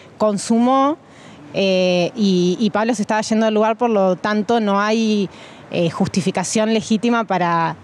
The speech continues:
sacar el arma, y menos para realizar un disparo, y menos para realizar un disparo en la nuca, eh, a dos centímetros y medio de, de distancia. El mismo fallo alega que hay lealtades policiales que se pusieron de manifiesto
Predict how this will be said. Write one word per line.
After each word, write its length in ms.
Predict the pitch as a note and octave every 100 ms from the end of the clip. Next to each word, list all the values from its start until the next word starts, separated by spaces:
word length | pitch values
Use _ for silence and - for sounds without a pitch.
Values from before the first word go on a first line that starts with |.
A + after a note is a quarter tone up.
| -
sacar 440 | - G3 F#3 B3
el 120 | A#3+
arma, 520 | A#3+ B3 B3+ C4 C#4+ D4+
y 140 | G3
menos 380 | F#3 G3+ A3 B3
para 240 | G#3 F3 E3+
realizar 340 | F3 - G#3
un 80 | A3
disparo, 380 | A3 C#4+ C4 D4+
y 100 | G#3+
menos 380 | G#3 A3+ B3
para 160 | A3+ F3+
realizar 340 | F3 F3 -
un 100 | G3+
disparo 380 | G3 - G3 G#3
en 100 | G3
la 120 | F3+
nuca, 480 | F#3 A3 G3+ B3 C4+ - - - - -
eh, 720 | F3+ F3 D#3+ E3 D#3+ E3 D#3+ - - F#3+
a 120 | F#3
dos 200 | G3 F#3+
centímetros 580 | G3+ G#3 G#3+ F#3 F#3 E3+
y 80 |
medio 340 | F#3 G3 F#3+ F#3
de, 380 | F3 E3 D#3+ - - - -
de 100 | F#3+
distancia. 720 | G3 - G#3 F#3 - E3+ D#3+ - _ -
El 160 | F#3+ G3
mismo 240 | A3 A#3+
fallo 300 | A3+ A#3 -
alega 300 | A#3 A3+ A#3+
que 100 | A3+
hay 140 | A3 A3+
lealtades 500 | A3 G3+ G3 B3+ B3
policiales 460 | A#3+ A#3 C#4+ A#3+
que 80 | G3
se 100 | F3+
pusieron 640 | E3+ F3+ A3+ A3+ A3 G#3
de 100 | G#3
manifiesto 680 | G#3 G#3 G3+ A#3 - A#3+